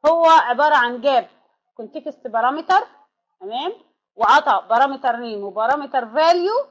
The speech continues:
وقال له prime faces dot themes، اداله الصني اللي هو اللون المشمس ده.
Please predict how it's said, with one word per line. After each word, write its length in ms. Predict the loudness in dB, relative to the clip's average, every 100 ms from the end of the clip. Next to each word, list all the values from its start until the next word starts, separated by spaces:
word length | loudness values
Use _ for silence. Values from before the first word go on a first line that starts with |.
| _ _ _ _ _
وقال 340 | 2 4 4
له 160 | 2 -4
prime 520 | -6 -2 2 4 2 -6
faces 360 | -10 -10 -16 -16
dot 220 | -20 _
themes، 420 | -6 -4 -4 -4 -6 _ -10
اداله 440 | -8 0 0 2
الصني 640 | -4 -10 0 2 2 0 -12 _ _ _ _ _ _ -14
اللي 120 | 0
هو 120 | 4
اللون 340 | 4 2 0 0
المشمس 520 | -2 0 -2 -4 -12
ده. 260 | -10 -12